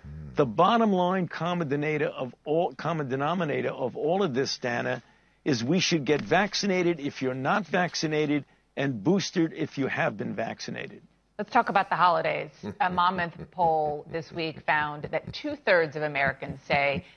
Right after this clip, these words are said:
Speaker 3: that their Thanksgiving gatherings will go back to the size they were before the pandemic began. So with that in mind,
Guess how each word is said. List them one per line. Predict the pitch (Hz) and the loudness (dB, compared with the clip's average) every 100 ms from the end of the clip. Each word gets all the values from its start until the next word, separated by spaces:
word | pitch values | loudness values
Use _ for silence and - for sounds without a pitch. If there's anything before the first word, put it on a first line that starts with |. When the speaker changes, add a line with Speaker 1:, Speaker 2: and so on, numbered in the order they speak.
| 160 | -8
Speaker 3:
that | 170 | 0
their | 247 339 | 0 2
Thanksgiving | 254 190 - 185 175 | 0 0 -2 -2 0
gatherings | 156 156 180 170 151 156 - - - | 2 2 0 -6 -8 -10 -16 -20 -8
will | 202 | 2
go | 202 | 2
back | 170 170 - | 4 0 -2
to | 175 | -6
the | 170 | -4
size | - 160 156 156 | 2 2 2 0
they | 160 | -2
were | 151 156 | -2 -4
before | 165 - 160 165 | -4 -10 -6 -6
the | 151 | -6
pandemic | 147 156 151 151 147 131 | -8 -8 -2 -2 -2 -12
began. | 156 - 143 143 139 | -12 -8 -6 -6 -4
So | - | -2
with | 175 175 | -2 0
that | 190 254 302 | 2 4 2
in | 277 | 0
mind, | 185 143 135 147 | 0 0 -2 -10